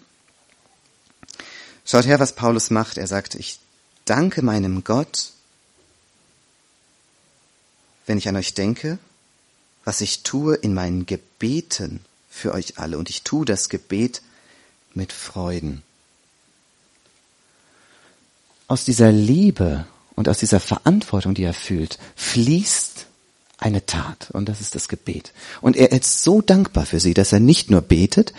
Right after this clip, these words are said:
sondern er sagt, „Ich bete immer wieder.“ Das ist etwas, was, was ständig passiert.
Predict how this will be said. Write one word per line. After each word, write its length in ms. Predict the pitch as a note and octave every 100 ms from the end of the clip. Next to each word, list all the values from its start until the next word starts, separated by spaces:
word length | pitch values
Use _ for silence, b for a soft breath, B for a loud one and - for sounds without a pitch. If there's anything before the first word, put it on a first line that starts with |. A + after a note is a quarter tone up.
| B
sondern 220 | - B2 -
er 60 |
sagt, 240 | A#2 A2+ -
„Ich 180 | -
bete 220 | - A2 -
immer 300 | F#2+ G#2 F#2+
wieder.“ 380 | C#3 B2+ D2+ - B
Das 120 | - G#2+
ist 200 | G#2 A2+
etwas, 340 | - G#2+ -
was, 240 | F#2+ - - B
was 160 | G#2+ -
ständig 300 | - B2+ -
passiert. 400 | G#2 - B2